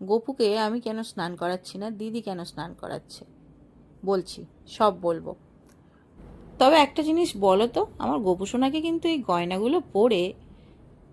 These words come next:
হেব্বি সুন্দর লাগছে। আমার তো খুব পছন্দ হয়েছে গয়নাগুলো। আর এই গরমের সময় ওকে শুধু একটা প্যান্ট পরিয়ে এই রকমভাবেই আমি রাখবো। এই রকমভাবেই ওকে দেখতে আমার বেশি ভালো লাগে।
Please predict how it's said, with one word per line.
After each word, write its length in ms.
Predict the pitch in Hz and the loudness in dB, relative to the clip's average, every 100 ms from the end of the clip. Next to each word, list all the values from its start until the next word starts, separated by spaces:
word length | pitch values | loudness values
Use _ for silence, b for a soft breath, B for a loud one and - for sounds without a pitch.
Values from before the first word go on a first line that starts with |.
| - - | -20 -8
হেব্বি 400 | 202 208 190 208 196 | 4 4 4 -4 -4
সুন্দর 280 | 175 160 170 170 | -6 -4 -4 -4
লাগছে। 320 | - - - - - - | -8 -12 -20 -20 -18 -8
আমার 180 | 170 262 - | -6 -6 -6
তো 60 | 262 | -10
খুব 140 | - 233 - | -4 -4 -2
পছন্দ 320 | 165 - 180 180 180 | -6 -6 -8 -6 -6
হয়েছে 300 | 160 - - 208 - 165 | -8 -10 -14 -16 -10 -6
গয়নাগুলো। 520 | 156 160 170 - - - B B B B - _ _ _ _ - - | -4 -6 -10 -12 -12 -16 B B B B -20 _ _ _ _ -4 2
আর 100 | 196 | 4
এই 60 | 196 190 | 4 6
গরমের 380 | 180 190 226 262 - | 8 8 4 0 0
সময় 300 | 339 277 160 - b b - | 2 2 0 -6 b b -8
ওকে 200 | 185 226 - | -2 -2 0
শুধু 220 | 233 220 277 285 | -4 2 2 2
একটা 180 | 277 277 277 | 2 -2 2
প্যান্ট 260 | 196 202 247 - | 2 2 0 0
পরিয়ে 320 | 247 233 196 262 - 202 | 0 2 2 0 0 2
এই 80 | 208 | 2
রকমভাবেই 640 | 220 247 240 196 165 202 277 247 | 2 0 -2 -2 -2 0 0 0
আমি 120 | 220 160 | 2 2
রাখবো। 320 | 160 156 156 165 b b b b b 180 | 2 0 -10 -10 b b b b b 0
এই 80 | 202 208 | 2 2
রকমভাবেই 560 | 226 233 214 208 226 220 | 2 0 0 2 4 2
ওকে 140 | 214 190 | 0 -2
দেখতে 240 | 180 - 196 196 | -4 -4 -4 -2
আমার 140 | 202 190 | -4 -2
বেশি 260 | 170 - 214 196 | -4 -4 -6 -2
ভালো 180 | 175 175 175 | -2 -2 -2
লাগে। 200 | 170 | -4